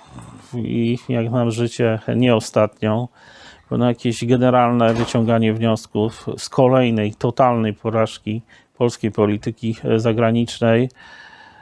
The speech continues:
e, nie liczę, proszę państwa. Nie liczę, bo kto by miał te wnioski wyciągnąć? No, rządzą nami, e, ci, co rządzą, a w kolejce do rządzenia czekają jeszcze mniej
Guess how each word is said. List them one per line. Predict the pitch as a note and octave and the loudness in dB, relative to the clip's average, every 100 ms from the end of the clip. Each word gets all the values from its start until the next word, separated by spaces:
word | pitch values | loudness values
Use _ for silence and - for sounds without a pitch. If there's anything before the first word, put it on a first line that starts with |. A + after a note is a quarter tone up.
| _ - | _ -6
e, | - C3 | -2 0
nie | E3 | 2
liczę, | F#3 D#3 - | 4 2 0
proszę | - G#2 - | -2 -4 -4
państwa. | G#2 A#2 - - | -6 -8 -10 -8
Nie | - C3+ | -2 0
liczę, | D#3+ - | 2 2
bo | D3 | 0
kto | C#3+ D#3 | 2 0
by | C#3 | 2
miał | C#3 C3 | 2 0
te | C3 | 2
wnioski | B2+ B2+ B2 B2 | 2 2 0 -2
wyciągnąć? | A#2 - A2+ G2 G2 G#2 | -2 0 0 0 -6 -4
No, | A#2 | 0
rządzą | C#3+ C#3+ C#3+ | 2 2 2
nami, | C#3+ C#3 C3+ C3+ B2+ B2+ C#3 B2 B2 | 2 2 2 2 0 -2 -2 -2 0
e, | A2 | -2
ci, | - C3+ | -6 -2
co | - A#2 | 2 4
rządzą, | A#2 A2 A2 A#2 C3 - _ - - _ | 4 2 2 2 0 -4 _ -20 -20 _
a | B2 | -4
w | - | 0
kolejce | B2+ B2 B2+ - B2 A#2+ B2 A#2 A#2+ | 2 2 2 2 4 6 6 4 2
do | A#2 A#2+ | 2 0
rządzenia | A#2+ A#2 A#2 A2+ | 0 0 2 0
czekają | A2+ A2 A2+ A2 G#2+ | -2 -2 0 0 0
jeszcze | A2+ - | -4 -2
mniej | A2 G#2+ G#2+ A2 | -2 0 0 -2